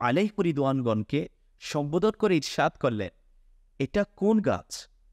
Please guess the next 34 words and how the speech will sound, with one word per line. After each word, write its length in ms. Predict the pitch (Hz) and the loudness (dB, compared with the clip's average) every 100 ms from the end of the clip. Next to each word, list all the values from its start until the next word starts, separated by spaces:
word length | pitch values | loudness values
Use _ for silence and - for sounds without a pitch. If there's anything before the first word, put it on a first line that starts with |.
| - | -8
যাহা 220 | 113 143 | -2 -2
থেকে 220 | 165 214 220 | 0 -2 0
পাতা 340 | 131 131 196 | 0 0 0
ঝরে 280 | 190 190 196 | 0 -2 -4
না?" 100 | 208 _ _ - - - _ - _ | -6 _ _ -20 -20 -20 _ -20 _
এবং 300 | 113 113 131 - | -2 0 0 0
তা 180 | 98 101 | 2 2
হলো 360 | 101 95 160 247 _ _ _ 135 | 0 0 0 0 _ _ _ -2
মুমিনের 440 | 170 254 277 247 | 2 4 4 4
উদাহরণ। 380 | 165 131 113 90 - _ _ _ _ _ _ | 2 0 -2 -6 -12 _ _ _ _ _ _
হযরত 400 | - 151 208 226 - | -8 -2 0 0 0
ওমর 220 | 139 180 | 2 2
ফারুক 320 | 165 143 147 | 2 0 2
আজম 280 | 131 117 147 | 2 2 0
রাদিয়াল্লাহু 460 | 131 123 110 107 | 0 2 2 0
তাআলা 240 | - 92 95 | 0 0 0
আনহুর 260 | 98 104 - | -2 -8 -10
ছেলে 300 | - 92 87 - - | -6 -4 -4 -8 -12
হযরত 340 | - 175 208 - | -6 -2 -2 -2
আব্দুল্লাহ 380 | 123 - 151 185 | -4 0 2 2
রাদিয়াল্লাহু 460 | 151 139 113 107 | 2 0 2 0
তাআলা 240 | 113 98 98 | 0 0 0
আনহু 280 | 98 98 110 - _ - | -2 -6 -6 -12 _ -18
সেখানে 300 | - 104 101 | -4 -2 -2
উপস্থিত 400 | - - 92 - | -2 -6 -6 -8
ছিলেন। 280 | - - - - | -12 -14 -12 -2
তিনি 180 | 139 175 | 0 2
বলেন, 300 | 139 151 - _ _ _ _ _ - | 2 0 -6 _ _ _ _ _ -4
"আমার 300 | 123 165 180 | 0 2 0
মনে 380 | 127 120 131 - - | 0 0 -2 -6 -2
এর 120 | 180 | -2
উত্তর 300 | 156 - 196 | -2 -2 0
এসেছিল 520 | 165 131 185 - 156 127 | 0 0 -2 -2 0 0
যে 200 | 110 | 0